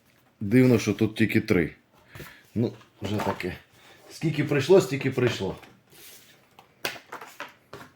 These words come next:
Будемо потім розбиратися. Вадимчик, бачив такі настолочки? <laughs> Так, це ми відкладаємо.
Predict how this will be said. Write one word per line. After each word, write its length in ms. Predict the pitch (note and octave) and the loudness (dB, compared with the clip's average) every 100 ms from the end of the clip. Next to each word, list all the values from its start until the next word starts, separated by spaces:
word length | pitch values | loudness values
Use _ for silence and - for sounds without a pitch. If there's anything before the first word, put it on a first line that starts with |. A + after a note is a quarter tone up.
| _ _ - - - - - - - | _ _ -20 -20 -20 -20 -20 -20 -14
Будемо 400 | F2+ B2+ C3 C3 | -6 0 2 2
потім 400 | A#2 C3+ - G2+ | 4 2 2 -2
розбиратися. 720 | F#2 E2+ F#2+ F2 E2 D#2+ - - - - - - - - - - - - - - - - - _ - - - - - - _ - - - - - - - - - - | -2 -4 -2 -2 -4 -8 -16 -18 -20 -20 -20 -20 -20 -20 -18 -18 -16 -18 -18 -20 -20 -20 -20 _ -20 -20 -20 -20 -20 -20 _ -20 -20 -20 -20 -18 -16 -16 -16 -18 0
Вадимчик, 520 | A2+ C3 B2+ G#2+ F#2+ | 4 8 6 6 2
бачив 300 | B2+ E3 F#3 | 4 4 4
такі 220 | E3+ D3+ | 4 4
настолочки? 600 | B2 A2+ A2+ G2 E2 - - - | 2 2 0 0 -2 -8 -10 2
<laughs> 480 | D3 C#3 C#3 C3+ - - - - D3 C#3+ C3 A#2+ | 2 4 4 4 4 0 -14 2 8 8 8 6
Так, 260 | A#2 F#2 - | 6 4 0
це 180 | B2 C#3 | 4 4
ми 160 | C3+ | 4
відкладаємо. 920 | - A#2 C3 B2+ B2 B2 A2+ F#2 F#2 | 2 2 4 4 4 6 4 2 -2